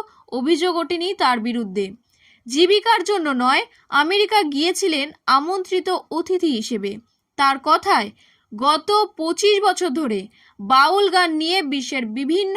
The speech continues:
প্রান্তে গিয়েছি, কোনোদিনও এমন ঘটনা ঘটেনি। কোনোদিনও ভিসা চেয়ে পায়নি বা বাতিল হয়েছে, এমনও ঘটেনি। সুতরাং এটা পুরোপুরি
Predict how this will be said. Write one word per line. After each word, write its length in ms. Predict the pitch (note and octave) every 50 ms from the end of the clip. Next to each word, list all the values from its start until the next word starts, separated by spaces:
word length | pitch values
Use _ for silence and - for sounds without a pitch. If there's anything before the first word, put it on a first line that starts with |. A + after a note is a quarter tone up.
| G4+ G4+
প্রান্তে 400 | - D4+ C4 B3+ B3+ A#3 C4 E4
গিয়েছি, 420 | D4 C#4+ C4+ A#3 A3 A3 - A3+ G3+ G3+ A3+ - _ _ _ _ _ _ _ _ _ -
কোনোদিনও 640 | E4+ F#4 F#4+ G4+ A4 A#4 G#4 G#4+ G#4+ E4 C#4+ C4+ C#4 - -
এমন 320 | - C4+ C#4+ D4+ F4+ G4 G4 F#4
ঘটনা 340 | E4+ F4 E4 C4+ C#4 C#4+ C4+
ঘটেনি। 380 | C4+ C4+ G#3+ G#3 G#3 G3 G3 G3 G#3+ A#3 - _ _ _ _ _ _ _ _ _
কোনোদিনও 500 | D#4+ E4+ F4+ G4 G#4 F#4 G#4 G4+ G4+ G4+ G4+
ভিসা 440 | D4+ C#4 D4 D4 E4 E4 - G4 G4
চেয়ে 240 | G4 - G4 G4 F#4+
পায়নি 460 | F#4+ F#4+ F4+ F#4 F#4 F#4 D#4+ D#4 D4+ D#4 E4+ F#4
বা 220 | C4+ A3 A#3+ A#3+ A#3+
বাতিল 480 | G#3 G#3 A#3+ B3 B3+ B3 E4+ F4 F#4 F4
হয়েছে, 380 | F#4+ E4+ D4+ C#4+ - - B3+ A3+ A#3+ C#4 - _ _ _ _ _ _ _ -
এমনও 420 | A#3+ C4 C4 C4+ C#4+ D#4+ E4 E4+ D#4+
ঘটেনি। 460 | C#4 C#4 A#3+ G3 - G#3 G3 F#3+ F#3+ G3+ - _ _ _ _ _ _ _ -
সুতরাং 500 | - - F4 E4+ G#4 G#4 F4+ D4 B3 G3+ G3 G3+ - _ _ _ _ _ -
এটা 280 | - D#4 D#4+ - F#4 F#4 F#4+
পুরোপুরি 640 | F#4+ - D4+ D4 C#4 D4+ C#4 - D#4+ D#4+ E4 F4+